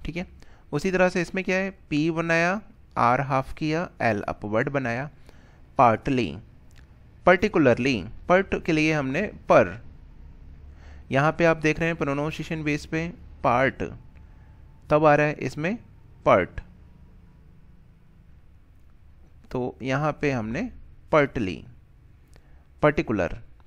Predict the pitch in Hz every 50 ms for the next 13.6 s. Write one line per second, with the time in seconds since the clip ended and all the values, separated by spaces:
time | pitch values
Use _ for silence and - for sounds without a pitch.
0 | - - 151 151 - - - 120 104 107 117 - - - 139 147 143 113 90 76
1 | 110 113 - - - - - - - - - 160 - 170 196 - - - - -
2 | - - - - 139 - - - - 143 156 170 185 196 190 - - - - -
3 | 170 170 - - 147 - - 151 147 143 135 127 120 123 127 113 113 110 113 113
4 | 107 110 135 156 165 160 165 156 160 170 165 170 180 190 - - - - - -
5 | - - - - - - - - - - - - - - - - 127 135 - -
6 | 175 165 - 123 113 117 131 - - - - - - - - - 117 135 131 117
7 | 92 78 - - - - - 110 104 - - 117 - 247 247 - - - 135 117
8 | 104 95 92 85 67 69 90 101 - 175 - 139 110 - 104 - 90 78 65 -
9 | - - - - 151 147 165 - 165 170 170 165 - 101 82 - - - - -
10 | - - - - - - - - 131 139 156 170 170 - 180 170 165 147 151 156
11 | 147 165 156 151 151 151 147 - 180 233 240 - - - - - - _ _ -
12 | - - - - - _ _ - 156 127 135 151 - 190 175 160 165 160 180 202
13 | - 123 123 - - - - - - - 95